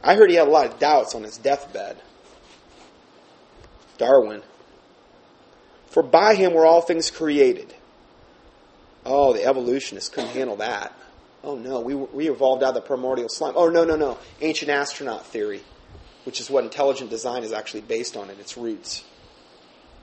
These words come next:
No, these space aliens or whatever, ascended masters, whatever you want to call them, came here millions of years ago and created us.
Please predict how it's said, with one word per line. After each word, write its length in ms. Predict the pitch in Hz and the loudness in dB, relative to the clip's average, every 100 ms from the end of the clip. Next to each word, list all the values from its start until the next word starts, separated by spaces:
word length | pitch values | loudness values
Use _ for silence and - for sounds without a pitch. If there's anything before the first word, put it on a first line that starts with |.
| _ | _
No, 220 | 143 135 | 0 2
these 160 | 127 120 | 2 0
space 360 | - 143 143 143 | 0 2 2 0
aliens 520 | 127 123 120 117 113 | -2 -4 -6 -10 -10
or 60 | |
whatever, 500 | 113 120 123 120 110 107 - - - - - - _ | -4 0 0 0 -4 -8 -16 -20 -20 -20 -20 -20 _
ascended 320 | - 147 127 | -6 -4 -4
masters, 420 | 117 113 113 - 113 | -8 -8 -8 -12 -6
whatever 220 | 123 123 | -4 -4
you 60 | |
want 120 | 117 110 | -6 -12
to 60 | |
call 100 | 127 | -12
them, 100 | 120 | -12
came 140 | 117 117 | -12 -16
here 120 | 117 | -12
millions 340 | 123 127 120 | -8 -8 -10
of 60 | 110 | -12
years 280 | 117 120 113 | -10 -10 -10
ago 120 | 107 | -16
and 100 | 107 | -16
created 400 | - 110 110 101 | -6 -6 -6 -10
us. 300 | 98 - | -14 -16